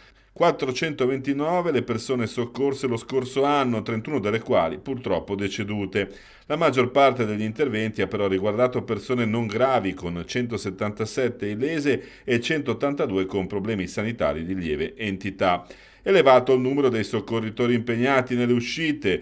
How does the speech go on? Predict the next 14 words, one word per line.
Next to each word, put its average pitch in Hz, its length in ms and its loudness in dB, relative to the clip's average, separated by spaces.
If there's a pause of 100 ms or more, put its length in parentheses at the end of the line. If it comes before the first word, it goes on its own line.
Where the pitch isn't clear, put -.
(200)
duemilacentocinquantatré, 139 1900 2
per 110 140 0
un 110 160 -2
totale 139 460 4
di 113 120 2
oltre 123 340 4
undicimila 120 640 2
ore 120 320 2
messe 101 400 -4
a 98 40 -2
disposizione. 98 920 -2
Gli 92 60 -2
interventi 104 560 -2
compiuti 101 600 -2